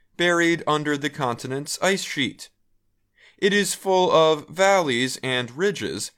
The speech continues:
shaped by rivers before being covered by glaciers long ago. The landscape is located in East Antarctica's Wilkes Land area,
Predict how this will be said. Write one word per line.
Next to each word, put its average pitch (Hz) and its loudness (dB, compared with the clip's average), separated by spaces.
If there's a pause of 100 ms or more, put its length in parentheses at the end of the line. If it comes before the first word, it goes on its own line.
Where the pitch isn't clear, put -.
(300)
shaped 190 0
by 175 4
rivers 160 0
before 180 -4
being 156 -8
covered 165 -2
by 160 4
glaciers 156 -4
long 113 -2
ago. 135 -2 (2000)
The 196 0
landscape 226 0
is 175 -2
located 143 0
in 147 -4
East 185 -6
Antarctica's 139 0
Wilkes 160 -4
Land 139 -2
area, 123 0